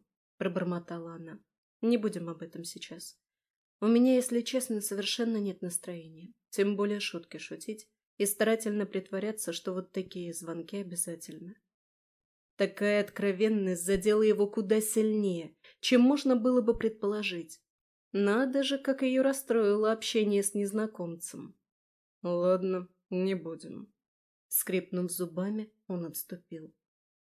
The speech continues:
Разговор закончился, как и начался. Её голова явно была забита другими вещами, его постоянным напоминанием себе говорить осторожно, чтобы не проговориться.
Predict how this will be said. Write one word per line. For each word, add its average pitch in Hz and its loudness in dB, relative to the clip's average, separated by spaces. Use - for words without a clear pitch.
Разговор 226 4
закончился, 240 0
как 214 -6
и 208 -2
начался. 196 -8
Её 202 4
голова 196 4
явно 202 2
была 190 2
забита 196 0
другими 196 0
вещами, 202 -2
его 196 2
постоянным 254 6
напоминанием 240 4
себе 233 0
говорить 226 0
осторожно, 226 -2
чтобы 196 -2
не 196 0
проговориться. 196 -6